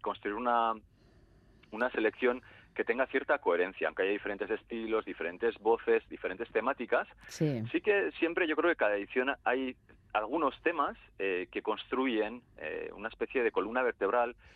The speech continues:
Speaker 1: en esa selección de ese año, y hay temas que de alguna manera, en algunos más, en otros menos, pero hay temas como que, que se encuentran, ¿no? re-, de alguna manera representados, eh, no voy a decir repetidos, pero sí representados de diferentes maneras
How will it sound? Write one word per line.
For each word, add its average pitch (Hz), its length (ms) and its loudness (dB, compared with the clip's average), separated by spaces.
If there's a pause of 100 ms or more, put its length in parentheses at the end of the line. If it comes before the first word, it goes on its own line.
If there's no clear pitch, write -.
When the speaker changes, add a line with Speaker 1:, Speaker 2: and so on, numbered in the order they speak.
(240)
Speaker 1:
en 110 120 0
esa 135 280 0
selección 87 400 -4
de 92 80 -2
ese 120 180 0
año, 139 340 -2
y 110 80 -2
hay 107 80 0
temas 123 320 -2
que - 80 -2
de 101 80 6
alguna 120 300 0
manera, 117 400 0 (420)
en 98 160 -2
algunos 95 380 0
más, 107 220 0
en 92 80 -8
otros 90 240 -4
menos, 123 440 -4
pero 98 160 2
hay 107 120 2
temas 160 360 0
como 104 220 -4
que, - 100 -8 (220)
que 98 180 -8
se 95 60 0
encuentran, 127 600 -2
¿no? 127 120 0
re-, 117 160 0 (180)
de 98 100 -4
alguna 123 280 0
manera 123 320 2
representados, 113 840 -2 (460)
eh, 90 160 0
no 101 100 -2
voy 110 140 4
a - 20 6
decir 98 300 0
repetidos, 78 580 -6
pero 110 180 2
sí 147 140 -2
representados 104 640 -2 (120)
de 95 80 -2
diferentes 107 420 -4
maneras 98 320 -2